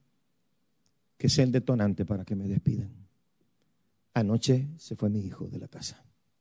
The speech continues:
Y usted viene tocando este tema".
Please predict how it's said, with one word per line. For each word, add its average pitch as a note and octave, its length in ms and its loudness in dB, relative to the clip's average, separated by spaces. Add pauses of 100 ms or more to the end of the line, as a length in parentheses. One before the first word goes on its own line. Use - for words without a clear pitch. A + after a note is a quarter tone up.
(1600)
Y A2+ 100 8
usted A2+ 240 4
viene A2 200 6
tocando G2+ 420 -2
este C3+ 180 -8
tema". - 320 -14